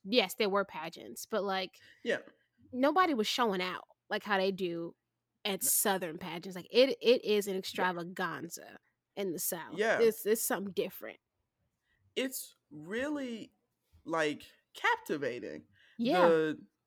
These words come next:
Speaker 2: like, what African Americans, what, like, Black Americans have made out of the Western things we were given, you know?
Speaker 1: Mm-hmm.
Speaker 2: Like, the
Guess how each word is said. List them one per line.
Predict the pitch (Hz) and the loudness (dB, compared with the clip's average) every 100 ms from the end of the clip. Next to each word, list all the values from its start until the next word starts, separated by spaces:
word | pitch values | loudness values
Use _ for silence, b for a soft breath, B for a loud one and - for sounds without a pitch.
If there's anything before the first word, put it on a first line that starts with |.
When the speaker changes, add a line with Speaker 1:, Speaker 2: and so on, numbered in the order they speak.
| _ _ _ | _ _ _
Speaker 2:
like, | 147 147 147 | 0 0 -2
what | 139 160 180 - | 0 2 2 0
African | 147 156 160 190 147 | -2 -2 -4 -4 -4
Americans, | 143 143 139 135 120 127 | -2 0 -2 -4 -10 -6
what, | 147 123 | -2 0
like, | 139 131 | 0 -2
Black | 143 143 - | -2 -2 -4
Americans | 135 135 139 135 131 - | -4 -4 -6 -8 -10 -8
have | 131 131 | -8 -6
made | 131 139 135 - | -6 -6 -6 -4
out | 139 127 - | -4 -4 -6
of | 127 127 131 | -6 -6 -6
the | 156 156 | 0 0
Western | 147 147 - 156 135 | 2 0 -2 -6 -4
things | 139 135 135 | -4 -4 -4
we | 139 | -6
were | 120 | -6
given, | - 82 - - - | -8 -10 -10 -16 -6
you | 160 | 0
know? | 170 175 247 | 2 2 4
Speaker 1:
Mm-hmm. | 240 208 202 | 6 6 4
Speaker 2:
Like, | |
the | 160 147 139 135 | 2 0 0 -2